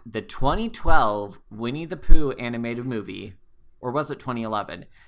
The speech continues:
That is, like, one of Disney's best animated movies for me. It's got a really fun screenplay. It's really captures the characters. It's got a really great,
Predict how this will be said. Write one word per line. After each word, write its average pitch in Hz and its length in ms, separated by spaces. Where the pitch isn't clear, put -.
That 175 480
is, 147 540
like, 135 240
one 156 260
of 147 220
Disney's 127 440
best 113 360
animated 110 420
movies 95 380
for 92 140
me. 82 420
It's 110 320
got 135 240
a 120 60
really 139 460
fun 190 340
screenplay. 139 1000
It's 120 360
really 156 320
captures 151 480
the 151 80
characters. 127 680
It's 110 160
got 175 180
a 156 80
really 180 380
great, 135 600